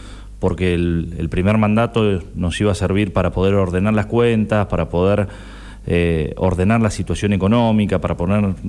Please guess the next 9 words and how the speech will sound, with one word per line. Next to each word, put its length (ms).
ponernos 520
al 120
día 160
con 120
los 100
proveedores, 600
con 160
los 80
trabajadores, 840